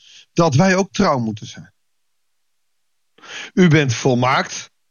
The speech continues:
voor de volmaakte." Dat betekent dat wij ook volmaakt moeten worden. Nou wil ik daar even een kanttekening bij zetten. <clears throat> Als je leest in volmaaktheid in de Bijbel, dan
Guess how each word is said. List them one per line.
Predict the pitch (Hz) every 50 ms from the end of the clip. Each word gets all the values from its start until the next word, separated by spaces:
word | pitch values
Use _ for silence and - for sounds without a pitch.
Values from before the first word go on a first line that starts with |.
| _ _ _ _ _
voor | - - 208 202
de | 190 180
volmaakte." | 135 165 190 190 202 214 208 - - - 143
Dat | 131 156 160
betekent | 156 165 120 - 262 269 233 - 185 180 170
dat | - 170 147 131
wij | 175 180 175 180
ook | 185 214 208 -
volmaakt | - - - 151 139 135 143 143 131 117 110 -
moeten | - 117 104 - -
worden. | 107 104 98 92 - - _ _ _ _ _ 120 _ _ _ - - - 120 - - - _ _ _ _ _ _ _ _ - 208 196 _
Nou | - 220 185 151 147 147 151 147
wil | 147 160 160
ik | 156 143
daar | 156 165 180 170
even | 175 170 147 156
een | 135
kanttekening | 117 185 190 180 131 151 131 117 110 - 113 113 107
bij | 113 110 107
zetten. | - - 117 - 117 - - _ _ _ _
<clears throat> | - - 190 147 107 110 - - _ _ _ _ _ _ _ _ _ _ _ _ _ _ _ _ - - - _ _ _ _ - _ _ _ _
Als | _ - 151 151 160 143 -
je | - 165 156 156 165
leest | 156 147 135 156 180 196 170 - -
in | - 170 160 135
volmaaktheid | 117 - 131 123 123 127 139 160 180 - - - - - _ _ - - - - - - _ _ - - 127 156 175 185 180 117 - -
in | 156
de | 139 139
Bijbel, | 143 156 165 175 165 185 196 190 170 147
dan | 139 143 139 139 135 139 139 139 -